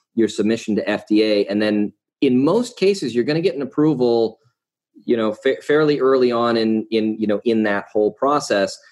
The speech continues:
But you're gonna wanna build in a buffer of time where you can address study design considerations and these kinds of things, and then tweak any of the documentation you need to engage with the, with the sites on and update your,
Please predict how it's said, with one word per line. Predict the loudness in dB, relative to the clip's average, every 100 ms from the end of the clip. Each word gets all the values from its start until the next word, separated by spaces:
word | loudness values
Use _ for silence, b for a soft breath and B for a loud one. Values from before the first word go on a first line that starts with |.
| b -4
But | -2
you're | 0
gonna | 2 2
wanna | 2 0
build | 0 2 2 2
in | 0
a |
buffer | -2 -2 -4 0 0 0
of | -2
time | -4 -2 -2 0
where | 0 2 0
you | 0 -4
can | -2 -4
address | 0 -2 -2
study | -4 -2 0
design | 0 -2 -2 -4 -4
considerations | -6 -2 0 2 2 -2 -6 -6
and | -2
these | -2
kinds | -2 -4
of | -2
things, | -4 -4 -8 b b -6
and | -2
then | 0 -2
tweak | -4 -2 -2 -2
any | -2 0
of | -2 -2
the | -4
documentation | -2 -2 -2 -4 -4 0 -2 0 -2
you | 0
need | 0 0
to | -2
engage | -2 0 0 0
with | -4 -4
the, | -4 -4 -6 _ _ _ -4
with | -4
the | -4
sites | -6 -2 -2 -4 _ _ -8
on | -4 -2 -2
and | -2
update | -4 -2 -2 -2
your, | 0 0 0